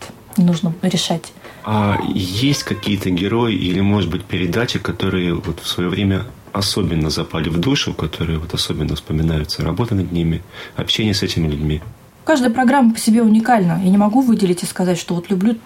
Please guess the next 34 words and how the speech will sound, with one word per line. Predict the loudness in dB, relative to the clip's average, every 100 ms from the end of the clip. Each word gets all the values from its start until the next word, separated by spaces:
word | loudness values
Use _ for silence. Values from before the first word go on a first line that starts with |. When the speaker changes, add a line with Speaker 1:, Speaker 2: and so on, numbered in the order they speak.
| -10
Speaker 1:
такой-то | -4 0 0 2
выпуск | 0 0 -2 -2
больше, | 0 0 -2
чем | -2 -4
все | -2
остальные. | -2 0 0 2 2 0 -4 -16 -10 -2
Но |
трогают | 2 4 4 4
больше | 4 2 0
всего, | -6 -2 -2
конечно, | 0 4 4 4 -2
когда | -4 0 2
мы | 2
показываем | 2 0 0 2 2
детей | 0 0 0 -2
с |
целью | -2 -4 0 2
помочь. | 2 4 4 2 0 -8 -12 -8
Помочь | 0 2 2 0
и | 0
детям, | 2 2 2 0
и |
родителям, | 2 2 0 0 0
например. | 0 0 0 2 2
А | 4
мы | 6 6
пытались | 4 0 2 2 2 -2 -12 -6
помочь | 2 4 6 4 0 -2
нашим | 4 4 4 4 4
героям. | 4 4 6 4 2 -4 -14 -16 -16 -18 -4
Это | -2 2 2 2 0 -2
девочка | 2 4 4 2 2
Даша, | 4 6 4 2 2 0 -2 -2
подросток | 0 4 4 2 0 -6